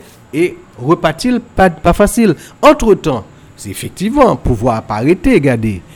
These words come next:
li a travail. Entre-temps, li fédérer les gangs dans la zone métropolitaine, non. Ok? Yo,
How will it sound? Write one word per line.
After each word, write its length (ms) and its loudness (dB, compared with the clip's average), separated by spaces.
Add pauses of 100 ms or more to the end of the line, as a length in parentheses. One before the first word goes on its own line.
(220)
li 340 -2
a 100 -6
travail. 720 -6
Entre-temps, 420 0
li 100 0
fédérer 640 4
les 140 4
gangs 320 4 (260)
dans 80 -2
la 60 4
zone 160 4
métropolitaine, 720 0
non. 160 -6 (340)
Ok? 220 -6 (480)
Yo, 720 2